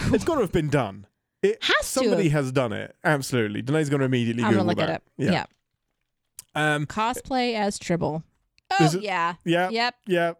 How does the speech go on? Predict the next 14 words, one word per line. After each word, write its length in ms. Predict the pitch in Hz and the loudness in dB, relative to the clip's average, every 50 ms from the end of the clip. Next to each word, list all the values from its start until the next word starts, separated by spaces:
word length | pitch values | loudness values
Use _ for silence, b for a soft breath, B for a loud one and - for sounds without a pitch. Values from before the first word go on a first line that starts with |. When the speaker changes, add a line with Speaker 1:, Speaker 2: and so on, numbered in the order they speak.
| _ _ _ _ - | _ _ _ _ 2
Speaker 2:
Oh, 60 | 190 | 2
Speaker 1:
It's 100 | 190 185 | 4 4
Speaker 2:
yeah. 60 | 165 139 | 2 2
Speaker 1:
everywhere. 440 | 120 123 127 120 123 120 123 123 - - - _ - | 2 2 0 2 2 2 2 0 -2 -8 -20 _ -6
Yeah. 300 | 180 180 170 139 123 117 | -4 0 0 2 2 2
Speaker 2:
Mm-hmm. 240 | 175 165 165 175 180 175 _ _ _ _ _ _ | 0 0 0 -2 -4 -6 _ _ _ _ _ _
Yeah. 240 | - - - - - | -10 -10 -8 -6 -4
Speaker 1:
The 60 | 139 135 | -4 0
furries 420 | - 165 160 151 147 139 120 120 | 2 2 2 2 2 0 0 0
love 160 | 127 120 113 | -2 -2 -2
it. 140 | 123 117 - _ _ _ _ _ | -2 -6 -6 _ _ _ _ _
Speaker 2:
<laughs> 200 | _ _ _ - | _ _ _ -6
There's 580 | - - _ _ _ _ - - 480 427 - | -6 -6 _ _ _ _ -6 -2 -2 -2 -2
a 60 | 480 | -4